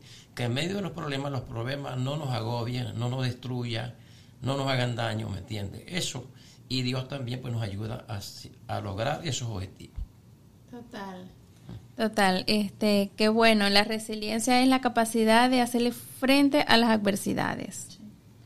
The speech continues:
Speaker 2: Y hoy vamos a hablar sobre, eh, el dolo-, eh, la alegría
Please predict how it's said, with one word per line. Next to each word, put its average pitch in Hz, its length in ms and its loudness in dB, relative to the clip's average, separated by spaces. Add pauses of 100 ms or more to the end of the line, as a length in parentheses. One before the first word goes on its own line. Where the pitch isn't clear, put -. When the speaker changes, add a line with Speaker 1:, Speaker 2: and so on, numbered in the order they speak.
(400)
Speaker 2:
Y 262 140 4
hoy 254 100 6
vamos 302 300 2
a 330 80 0
hablar 269 340 2
sobre, 240 640 2
eh, 214 680 2
el 226 220 4
dolo-, 214 400 4
eh, 214 280 4
la 208 80 6
alegría 247 600 6